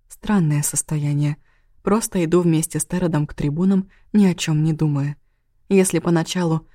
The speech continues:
затравленно оглядывалась, то сейчас убийственно спокойно. Военные, когда король проходит мимо,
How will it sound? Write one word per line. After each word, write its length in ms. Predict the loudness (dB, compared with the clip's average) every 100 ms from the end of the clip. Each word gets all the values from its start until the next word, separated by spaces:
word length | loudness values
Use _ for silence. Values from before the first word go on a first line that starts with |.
| _
затравленно 640 | 0 2 2 -2 0 0 -2
оглядывалась, 640 | -2 -2 -2 -2 -2 -6
то 100 | -8
сейчас 480 | -8 -8 -4 -4 -6 -12 -20 -4
убийственно 560 | 0 2 0 0 -2 -2
спокойно. 640 | -2 -8 -4 -2 -2 -4 -8 _ _ _ _ _
Военные, 600 | -4 -2 0 2 2 2
когда 280 | 0 -2 -2
король 280 | -2 -2 -2
проходит 480 | -4 -4 -2 -2 0
мимо, 320 | 0 0